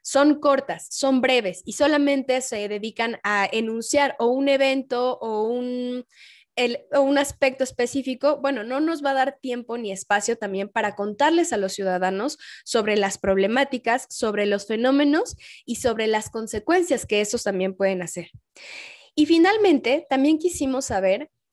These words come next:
qué era, cómo estaban definiendo la transición energética los medios de comunicación,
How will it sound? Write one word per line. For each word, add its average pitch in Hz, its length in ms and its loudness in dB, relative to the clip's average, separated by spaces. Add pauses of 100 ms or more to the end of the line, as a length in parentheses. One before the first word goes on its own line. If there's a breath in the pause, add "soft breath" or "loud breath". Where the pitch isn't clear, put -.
(320)
qué 370 360 4
era, 339 320 2 (160)
cómo 403 260 2
estaban 320 460 -2
definiendo 214 540 -6
la 226 140 -2
transición 214 520 -4
energética 196 600 -4
los 185 200 -4
medios 202 240 -2
de 196 140 -4
comunicación, 214 800 -4